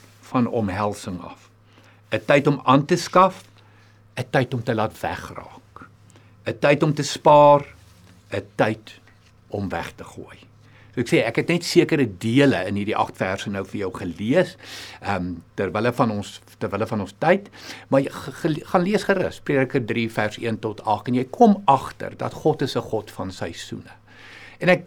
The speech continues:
dink nie ek hoef te veel hieroor uit te wy in terme van jou eie lewe nie. Winter, jy het dit al beleef. Somer, jy het dit al beleef, sonskyn.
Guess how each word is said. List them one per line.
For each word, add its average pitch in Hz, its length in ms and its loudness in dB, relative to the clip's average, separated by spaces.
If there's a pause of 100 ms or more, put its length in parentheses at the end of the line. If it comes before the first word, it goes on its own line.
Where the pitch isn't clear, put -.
dink 175 320 2
nie 175 160 2
ek 139 160 0
hoef - 480 -6
te 123 80 -2
veel 120 400 0
hieroor 98 320 -4
uit 101 140 -6
te 110 160 -4
wy 95 240 -2
in 101 120 -8
terme 101 320 -2
van 104 200 -6
jou 95 180 -4
eie 131 240 2
lewe 98 400 -6
nie. 120 120 -16 (1600)
Winter, 127 400 2 (400)
jy 110 80 -6
het 98 140 -6
dit 92 100 -10
al 87 80 -4
beleef. 87 460 -8 (1300)
Somer, 143 520 2
jy 123 80 2
het 123 160 -2
dit - 40 -6
al 127 120 -2
beleef, 123 500 -2
sonskyn. 139 640 0